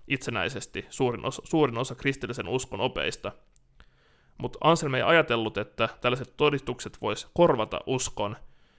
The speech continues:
eli että usko olisi vain jonkin asian totena pitämistä. Et Anselmin mukaan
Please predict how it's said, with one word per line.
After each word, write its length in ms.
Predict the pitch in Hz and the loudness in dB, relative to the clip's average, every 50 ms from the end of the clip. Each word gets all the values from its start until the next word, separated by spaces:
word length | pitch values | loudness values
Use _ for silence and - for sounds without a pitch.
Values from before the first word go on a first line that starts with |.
| _ _ _ _ - | _ _ _ _ -10
eli 160 | - 127 123 117 | -4 0 0 0
että 180 | 113 - - | 0 0 0
usko 340 | 147 139 135 - - - 101 | 0 0 0 0 -2 0 0
olisi 220 | 104 107 - - | 0 0 -2 2
vain 360 | 120 127 131 120 120 110 120 127 | 4 6 6 6 4 2 -2 -4
jonkin 300 | 120 120 120 - 107 98 | -4 -4 -4 -4 0 0
asian 360 | 127 127 - 120 104 101 113 | 0 0 0 -2 -4 -2 0
totena 320 | - 131 127 120 104 101 | 0 0 0 0 -2 -2
pitämistä. 680 | - - 135 - 131 110 92 85 - - - - - - - - _ _ _ _ _ _ _ _ _ _ _ _ _ _ _ _ _ _ _ _ _ _ _ - _ _ _ _ - | 0 0 0 2 0 0 0 -2 -6 -6 -8 -8 -10 -12 -14 -20 _ _ _ _ _ _ _ _ _ _ _ _ _ _ _ _ _ _ _ _ _ _ _ -20 _ _ _ _ -10
Et 120 | - - - | -10 -2 2
Anselmin 400 | - 160 175 170 175 160 143 131 | 4 4 4 4 2 0 -2 -4
mukaan 420 | 117 120 117 - 120 113 110 117 | -4 -6 -2 0 0 0 0 -2